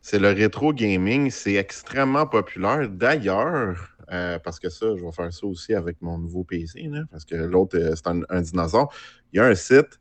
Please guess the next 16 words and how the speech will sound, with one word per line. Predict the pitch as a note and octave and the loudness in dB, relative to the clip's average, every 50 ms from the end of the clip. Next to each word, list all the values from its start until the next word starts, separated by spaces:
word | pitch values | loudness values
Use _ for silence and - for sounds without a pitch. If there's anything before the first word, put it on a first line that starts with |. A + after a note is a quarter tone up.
| _ _ _ | _ _ _
si | - - - C3+ | -14 -6 -2 -2
vous | C#3+ B2 A2 C3 | 0 2 2 2
êtes | D3+ - | 4 4
amateur | B2+ G#2+ F#2+ F#2 - B2+ C#3+ | 4 4 4 4 4 4 4
de | B2 G#2 F#2 | 4 4 0
succès | E2 - - - - - - - A#2 A#2 | 0 -2 -10 -14 -14 -10 0 4 4 4
trophée, | - - - - F#2 F2+ E2 - - G#2+ A#2+ C#3 | 4 2 -4 0 0 0 0 -2 -2 0 0 0
il | G#2+ | 2
y | F#2 | 0
a | F2+ | 0
un | F2 | 0
site | E2 - - E2+ | -2 -4 -6 -6
qui | - - | -4 -2
s'appelle | - E2+ - G2 F#2+ F#2 | -4 0 2 2 0 2
Retro | F2+ G2 G2+ F#2 - - - - - - - | 4 2 2 2 0 -4 -4 -4 -4 -2 -4
Achievements. | F2+ E2 - - G2+ F#2 E2 E2 F2 F2 A2+ E3+ | -6 -6 -4 -2 -2 -2 0 0 0 0 0 -2